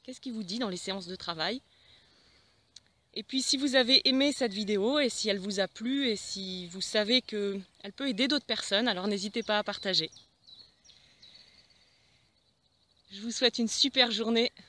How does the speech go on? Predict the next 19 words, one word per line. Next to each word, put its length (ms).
sous 160
ce 160
beau 180
soleil, 460
sous 120
ce 140
magnifique, 640
dans 140
ce 120
magnifique 560
temps. 160
Ah, 100
c'est 340
vraiment 340
magnifique 580
aujourd'hui, 400
merveilleux, 580
ce 160
printemps. 480